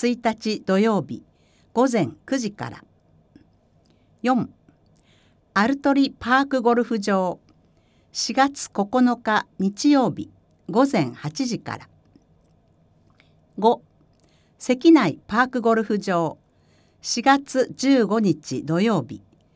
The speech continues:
午前八時から。六、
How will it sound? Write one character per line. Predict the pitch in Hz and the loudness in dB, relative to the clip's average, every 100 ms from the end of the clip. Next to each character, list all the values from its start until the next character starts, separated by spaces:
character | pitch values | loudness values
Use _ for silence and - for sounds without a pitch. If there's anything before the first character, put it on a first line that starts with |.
| _ _ _ _ | _ _ _ _
午 | - 277 | 0 2
前 | 269 156 - | 2 0 -4
八 | - 156 240 | -12 -8 -6
時 | 208 | -6
か | - 117 | -6 -10
ら。 | - - _ _ _ _ _ _ _ _ _ _ _ _ _ _ | -10 -20 _ _ _ _ _ _ _ _ _ _ _ _ _ _
六、 | 220 214 208 262 | -4 -4 -2 -4